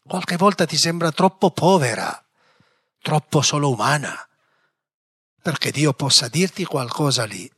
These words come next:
ma invece è lì. E anche tu puoi dire qualcosa di Dio lì. Anche tu puoi dire qualcosa di Dio lì, con uno sguardo diverso sulle persone con cui lavori,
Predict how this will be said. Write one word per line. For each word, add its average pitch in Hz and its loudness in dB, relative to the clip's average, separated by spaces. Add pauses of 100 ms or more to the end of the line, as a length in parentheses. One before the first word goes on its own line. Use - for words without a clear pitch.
(100)
ma 120 -12
invece 170 -4
è 165 -8
lì. - -14 (1160)
E 131 -2
anche 123 -2
tu 165 -2
puoi 113 -6
dire 117 -4
qualcosa 113 -2
di 98 -6
Dio 95 -4
lì. 69 -6 (1200)
Anche 123 -10
tu 95 -8 (680)
puoi 120 -4
dire 180 2
qualcosa 131 -2
di 110 -8
Dio 120 -2
lì, 98 -8
con - -10
uno 135 -4
sguardo 139 -2
diverso 117 0 (580)
sulle 131 -2
persone 123 2
con 120 -6
cui 127 -4
lavori, 107 -6